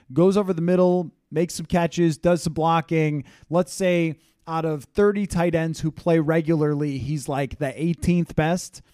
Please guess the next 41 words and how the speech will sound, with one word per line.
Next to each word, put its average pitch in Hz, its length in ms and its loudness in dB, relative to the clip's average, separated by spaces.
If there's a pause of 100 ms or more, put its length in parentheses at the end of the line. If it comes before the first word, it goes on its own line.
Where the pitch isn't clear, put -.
(200)
Okay, 262 380 2 (360)
that's, 240 240 -4
that's - 280 -6
not 196 200 -2
destroying 160 600 -2
your 123 160 -4
offense. 156 540 -2 (300)
Um, 151 480 -4 (140)
the 180 80 2
number 226 240 0
two 269 160 0
tight 254 260 0
end, 233 220 0
though, 180 140 8
is 180 120 2
important 196 480 -6
in 120 80 -14
this 104 220 -14
thing. 92 320 -8 (440)
And 151 640 -4 (160)
that, 175 360 -2 (160)
I 151 120 -8
just 151 400 0
don't 180 200 0
have 165 320 -4 (120)
much 151 420 -6
belief 160 640 -2
that 160 180 -2
they're 156 140 0
going 151 300 -2
to 147 120 -6
get 147 160 0
a 143 60 -2
lot 135 240 -4
out 180 200 2
of 151 100 -2
it. 151 140 -4 (260)
And 156 140 -6
if 139 100 -8
they 156 100 -2
don't, 175 540 0